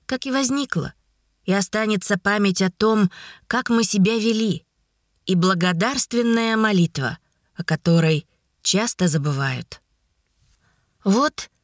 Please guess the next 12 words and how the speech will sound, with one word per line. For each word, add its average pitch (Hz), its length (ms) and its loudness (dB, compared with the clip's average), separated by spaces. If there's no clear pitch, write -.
очень 302 360 0
интересно 269 600 0
написала 226 720 2
одна 233 340 0
женщина. 160 720 0
Её 170 680 2
не 208 220 4
замечают – 208 880 -2
не 349 140 2
обращают 285 760 2
на 196 120 4
неё 220 420 2